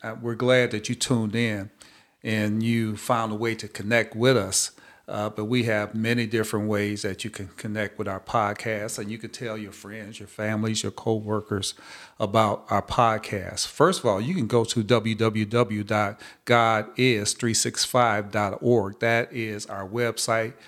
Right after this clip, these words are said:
You can find out more about the podcast. You can view all the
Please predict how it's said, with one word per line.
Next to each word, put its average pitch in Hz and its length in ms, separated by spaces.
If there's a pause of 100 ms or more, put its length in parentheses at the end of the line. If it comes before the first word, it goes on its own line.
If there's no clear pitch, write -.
(300)
You 120 140
can 107 120
find 113 360
out 113 260
more 110 220
about 107 260
the - 60
podcast. 110 760
You 117 60
can 104 120
view 120 240
all 113 360
the 104 300